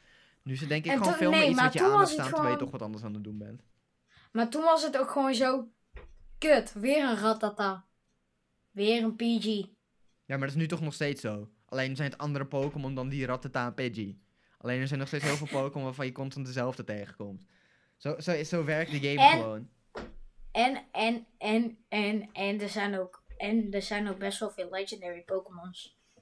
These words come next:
Speaker 1: Ja, klopt. Dat gaat via raids, wat ik matig vind. Want eerst kon je ze
Speaker 2: Ja,
Speaker 1: al
Speaker 2: dat vind ik
Speaker 1: krijgen,
Speaker 2: dan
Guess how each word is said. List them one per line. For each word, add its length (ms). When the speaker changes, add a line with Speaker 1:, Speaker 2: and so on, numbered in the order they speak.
Speaker 1:
Ja, 160
klopt. 300
Dat 100
gaat 140
via 240
raids, 380
wat 180
ik 140
matig 600
vind. 300
Want 140
eerst 180
kon 100
je 60
ze 80
Speaker 2:
Ja, 60
Speaker 1:
al 60
Speaker 2:
dat 140
vind 100
ik 60
Speaker 1:
krijgen, 260
Speaker 2:
dan 120